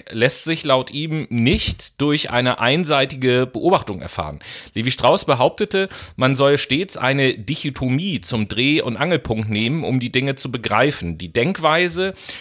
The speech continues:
die Bedeutung von Phänomenen nicht aus ihnen selbst, sondern aus sozialen und kulturellen Strukturen, die mit ihnen in Verbindung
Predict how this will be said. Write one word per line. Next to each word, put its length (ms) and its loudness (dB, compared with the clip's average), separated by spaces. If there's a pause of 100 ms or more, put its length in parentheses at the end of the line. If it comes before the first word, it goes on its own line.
(160)
die 500 2
Bedeutung 460 4
von 220 0
Phänomenen 1120 0
nicht 360 -2
aus 260 0
ihnen 220 0
selbst, 480 0
sondern 240 -4
aus 180 -2
sozialen 560 0
und 160 -4
kulturellen 560 0
Strukturen, 920 -4 (420)
die 240 -2
mit 120 2
ihnen 200 -4
in 80 0
Verbindung 580 2